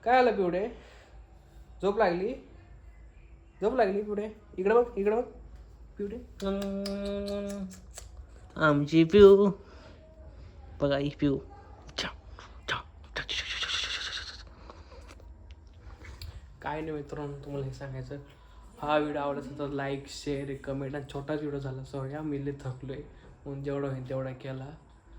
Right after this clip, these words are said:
सॉरी माझ्याकडून, प्लीज सॉरी, सॉरी.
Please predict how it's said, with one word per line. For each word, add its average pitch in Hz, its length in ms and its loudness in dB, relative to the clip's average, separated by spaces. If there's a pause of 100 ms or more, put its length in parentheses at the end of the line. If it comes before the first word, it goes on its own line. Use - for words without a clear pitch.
(1300)
सॉरी 147 240 2
माझ्याकडून, 139 560 -4
प्लीज 147 400 -6
सॉरी, 131 240 -10
सॉरी. - 340 -16